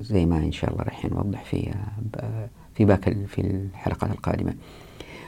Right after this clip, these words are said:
آه، يعني كيف نصل إلى البيئة اللي هي بتطبيق الشريعة. فاللي بيصير إنه المخططين وال-، بيتخذوا قرارات الآن نرى فوائدها في المستقبل،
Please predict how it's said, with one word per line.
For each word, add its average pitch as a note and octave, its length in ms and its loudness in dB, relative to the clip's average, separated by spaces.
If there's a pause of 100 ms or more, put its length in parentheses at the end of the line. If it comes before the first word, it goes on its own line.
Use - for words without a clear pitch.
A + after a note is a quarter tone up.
(420)
آه، - 300 -4
يعني E2+ 240 4
كيف - 240 6
نصل B2+ 220 10
إلى F#2 260 8
البيئة F#2 420 8
اللي F2 160 4
هي F#2 280 6
بتطبيق G#2+ 460 4
الشريعة. F2+ 460 -2 (500)
فاللي G2+ 200 12
بيصير D3+ 460 12
إنه B2 180 12
المخططين G2 840 4
وال-، E2 260 0 (200)
بيتخذوا A2+ 680 8
قرارات A#2 680 6 (400)
الآن G#2+ 440 6 (320)
نرى D#3+ 480 10
فوائدها G#2+ 600 4
في E2+ 80 -2
المستقبل، - 560 -4